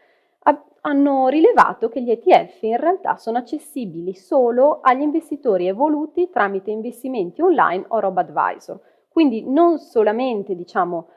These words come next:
eh, è possibile ovviamente per tutti acquistare questa tipologia di strumento finanziario presso la propria banca e così via, però sono accessibili maggiormente a coloro che li hanno scoperti, li hanno studiati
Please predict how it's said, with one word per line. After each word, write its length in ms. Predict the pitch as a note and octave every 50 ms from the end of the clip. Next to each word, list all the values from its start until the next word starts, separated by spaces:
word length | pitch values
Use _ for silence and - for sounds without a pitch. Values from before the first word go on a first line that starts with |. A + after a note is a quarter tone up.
| _ _ _ _ -
eh, 380 | - F#3+ F3 E3 - - - - -
è 140 | A3 G#3+
possibile 460 | G#3 - G#3 G#3 - - D4+ C#4 C4+ A#3
ovviamente 240 | A3 A#3 - A3+
per 200 | A3+ G#3 - A3
tutti 600 | - - D#4+ E4 D#4 - - _ - F#3 E3+ - - -
acquistare 580 | - G3+ - - G3+ F3+ - - A3 A3 A#3
questa 220 | G#3 G#3+ G3+ - G3
tipologia 420 | - - - G3 G3 F#3+ F#3 A#3
di 220 | A3 G#3 F#3+ G3 F#3
strumento 460 | F#3+ _ - - G3+ G#3+ A3 G#3+ G3+
finanziario 580 | - G3+ F3+ F3+ F3 - - A3 A3+ A#3+ A3 -
presso 240 | - E3+ - -
la 80 | F#3 D#3
propria 260 | - - D3+ - F3+
banca 300 | F3 G#3+ G#3 F#3 F3 F#3
e 60 | F3+
così 260 | - - C#4+ D4 F4+ D#4+
via, 280 | A#3 F3+ D#3+ F3+ F#3+
però 260 | - - E4+ D#4+ G#3+
sono 220 | - - - G#3+ G3+
accessibili 520 | G3+ G3+ - B3+ B3 - - B3 A3+ F#3
maggiormente 720 | F3+ F3 E3+ F3+ - C4 D#4 E4 G#3+ F3 - - F3 -
a 100 | G#3+ G#3+
coloro 380 | A3 - C4+ C4+ B3 G3+ F#3 F#3+
che 260 | - - G#3+ F#3+ -
li 120 | - A3+ A#3
hanno 240 | A3+ A3 G3 G3 G3
scoperti, 640 | - - - E4 - - - - - - - B3 B3
li 80 | B3+
hanno 240 | C#4 A#3+ G#3 G3+ G3+
studiati 640 | G#3+ - - F4+ C4 A3 - - - - - G3 F#3+